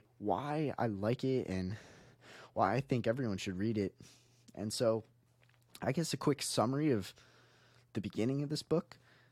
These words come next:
Robert, he explains a story from his childhood where he is asking his dad about money and financial advice, and the dad says,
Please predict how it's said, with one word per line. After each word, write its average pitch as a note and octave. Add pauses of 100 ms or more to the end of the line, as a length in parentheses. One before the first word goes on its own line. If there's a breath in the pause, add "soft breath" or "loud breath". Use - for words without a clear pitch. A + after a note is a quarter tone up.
(220 soft breath)
Robert, B2+ (260)
he B2
explains C3
a G#2
story A#2+
from A2+
his G2+
childhood C3
where G2 (560 soft breath)
he A#2
is G2+
asking C3+
his G#2+
dad G#2 (160)
about F#2+ (280)
money G#2 (280)
and F2 (540)
financial G#2+
advice, G#2
and F2+ (1300 loud breath)
the A#2
dad A2
says, A2+